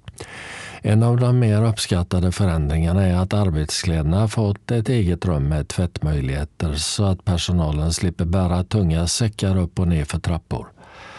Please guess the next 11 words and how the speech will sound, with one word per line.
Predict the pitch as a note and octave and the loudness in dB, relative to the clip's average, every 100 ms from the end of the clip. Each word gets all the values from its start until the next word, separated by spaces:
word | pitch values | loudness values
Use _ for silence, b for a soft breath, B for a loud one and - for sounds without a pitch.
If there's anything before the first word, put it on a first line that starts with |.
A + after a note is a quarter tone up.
| B B B B | B B B B
De | B2 A#2+ | 0 4
nya | A#2+ F2+ E2 | 4 4 2
lokalerna | F#2+ G2+ C3 G#2+ G2+ G#2+ G#2+ | 2 2 2 4 4 4 4
rymmer | G#2+ F#2+ F#2+ G2 | 4 4 4 2
också | F2 - F2+ | 0 -2 0
omklädningsrum | F2 F#2+ D#2+ D#2+ D2 D#2 - D#2+ D#2 D#2+ | 2 2 0 -2 0 0 0 -2 0 0
med | D#2+ D#2+ | 0 0
plats | F2 E2+ - | -2 -2 -4
för | G2 F2 | -2 0
alla | F2 F2 D#2 | 0 0 0
medarbetare. | E2+ F#2 D#2+ C2+ C2+ B1+ - | 2 2 0 -4 -6 -8 -10